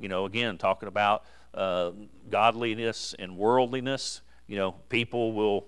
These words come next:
will separate from you. They don't want anything to do with you because, uh, uh, that you're, uh, living, uh, a godly life. And then number five, you will suffer reproach as well. In other words, there's gonna be,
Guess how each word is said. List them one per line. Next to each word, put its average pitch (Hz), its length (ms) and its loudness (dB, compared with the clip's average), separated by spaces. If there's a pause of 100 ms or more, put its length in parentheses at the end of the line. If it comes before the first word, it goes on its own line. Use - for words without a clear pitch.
will 101 220 -2
separate 110 600 2
from 95 160 -8
you. 87 80 -8
They 98 120 2
don't 117 120 2
want 127 160 2
anything 127 300 -4
to 120 80 -8
do 135 140 -2
with 123 160 -6
you 90 160 -6
because, 101 680 -2 (460)
uh, 92 440 -2 (200)
uh, 92 180 -6
that 92 300 -4
you're, 95 260 -4 (100)
uh, 85 300 -8
living, 101 420 -2 (380)
uh, 87 220 -2
a 98 100 -8
godly 101 360 2
life. 101 440 0 (360)
And 101 120 -8
then 113 120 -4
number 120 240 0
five, 127 520 6
you 113 140 -6
will 127 180 2
suffer 135 360 0
reproach 135 600 4
as 104 140 -6
well. 101 500 6
In 87 60 -14
other 87 140 -8
words, 87 260 -4
there's 92 180 -10
gonna 101 180 -10
be, 104 340 -2